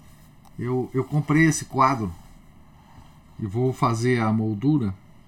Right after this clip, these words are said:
e vou instalar ali na, na nossa, na parede ali de, de, de, de fundo.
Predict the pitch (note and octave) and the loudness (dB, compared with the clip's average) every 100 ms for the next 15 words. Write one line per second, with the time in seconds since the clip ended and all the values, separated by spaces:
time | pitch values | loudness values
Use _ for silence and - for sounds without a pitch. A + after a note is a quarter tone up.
0 | - - G#2+ A#2 C3+ - C3 A2+ A2+ A2+ | -20 -10 -6 -2 -4 0 0 2 0 0
1 | A2+ A#2+ A2 F#2+ - G#2 A2 A2 G#2 - | -4 -2 -2 -4 -6 -6 -4 -4 -4 -8
2 | G2 F2 - G#2+ G#2+ A#2+ A#2 A#2 G#2+ G#2+ | -8 -8 -8 -8 -4 -4 -2 -4 -6 -6
3 | G2+ G2+ G#2+ - - G2+ D#2+ - - - | -8 -6 -8 -8 -10 -12 -12 -18 -20 -14
4 | F#3+ - - - - - - - - - | -12 -12 -16 -18 -20 -20 -20 -20 -20 -20
5 | - A2+ - - A2+ A2+ G2 | -12 -12 -12 -8 -6 -4 -4